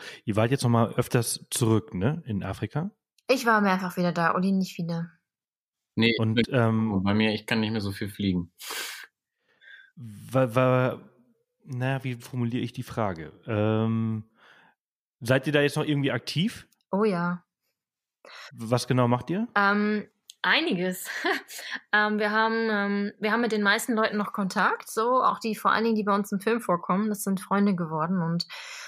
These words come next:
Speaker 2: wir tauschen ja eben gerne und auf unserer Kinotour tauschen wir immer am Ende Poster und Plakate für Projekte aus dem Film, unter anderem für die Mamsi aus Mauretanien und ihren Kinderhort.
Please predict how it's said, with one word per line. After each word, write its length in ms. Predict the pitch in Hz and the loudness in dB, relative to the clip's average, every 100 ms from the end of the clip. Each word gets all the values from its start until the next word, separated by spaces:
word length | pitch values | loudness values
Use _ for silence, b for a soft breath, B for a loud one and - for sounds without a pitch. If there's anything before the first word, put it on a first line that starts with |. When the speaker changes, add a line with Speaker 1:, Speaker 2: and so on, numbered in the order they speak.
| B | B
Speaker 2:
wir 80 | 190 | 0
tauschen 320 | 233 240 - | 2 2 0
ja 80 | 175 | 0
eben 200 | 175 175 | 2 0
gerne 440 | 165 165 180 190 | 0 0 0 -2
und 340 | 180 180 185 180 | 0 0 0 -2
auf 140 | 180 | -4
unserer 240 | 190 185 196 | -2 0 -2
Kinotour 880 | - 226 240 233 226 226 220 220 214 B B _ | 0 0 0 -2 -2 2 2 0 -4 B B _
tauschen 560 | - 208 240 254 254 254 | 0 4 4 2 0 2
wir 380 | 254 254 269 269 | 2 2 2 2
immer 240 | 226 247 208 | 2 4 4
am 140 | 196 | 4
Ende 440 | 190 226 233 233 | 0 2 2 0
Poster 440 | 220 214 220 - 196 | 0 -2 -2 -2 -2
und 80 | 185 | 0
Plakate 920 | 185 - 190 196 208 - 240 247 - | -4 0 4 4 2 -4 -6 -6 -10
für 320 | - - 226 233 | -10 0 2 2
Projekte 460 | 220 202 202 196 | 2 2 2 0
aus 100 | 185 | 0
dem 100 | 196 | -2
Film, 360 | - 196 233 233 | -2 -2 0 0
unter 240 | 202 202 | 2 2
anderem 200 | 202 196 | 2 0
für 80 | 190 | 0
die 120 | 185 | 2
Mamsi 340 | 185 196 208 214 | 2 2 2 0
aus 140 | - | 0
Mauretanien 640 | 185 185 185 185 196 220 190 | 0 0 -2 0 2 2 0
und 140 | 185 | 0
ihren 160 | 190 180 | -2 0
Kinderhort. 580 | 202 220 220 226 269 | 0 0 0 0 -2